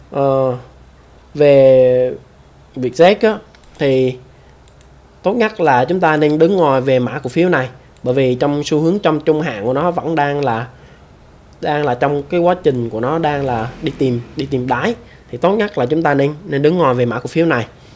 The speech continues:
Tiếp theo là chuyển qua mã cổ phiếu là Vinamilk. Về Vinamilk á, thì xu hướng hiện tại đang là một xu hướng giảm và trạng thái giá của nó đang là một trạng thái giá,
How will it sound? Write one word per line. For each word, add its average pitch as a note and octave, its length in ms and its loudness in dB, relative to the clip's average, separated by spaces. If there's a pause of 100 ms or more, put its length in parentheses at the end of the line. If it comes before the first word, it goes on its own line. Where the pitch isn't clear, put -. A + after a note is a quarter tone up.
(1500)
Tiếp A3+ 160 0
theo F#3+ 180 8
là D#3 80 8
chuyển D#3 240 2
qua E3+ 60 6
mã D3 200 2
cổ B2 120 -2
phiếu F#3+ 320 4
là C3+ 260 2
Vinamilk. E3 540 4 (680)
Về D3 280 4
Vinamilk F3+ 540 6
á, G3 80 2 (240)
thì D3 120 -2
xu F3 240 2
hướng A3 120 0
hiện C3 140 -2
tại A2 380 -4
đang D#3 260 -2
là B2+ 220 -2
một A2+ 180 -6
xu - 200 -2
hướng F3+ 160 -2
giảm D3+ 340 -2 (340)
và B2+ 120 -2
trạng A#2 200 -8
thái D#3+ 160 -2
giá D#3 240 2
của D#3+ 100 -4
nó C#3 200 0
đang D#3 200 2
là C#3 80 0
một A#2+ 160 -2
trạng A#2 140 -6
thái D#3+ 120 -2
giá, E3 140 4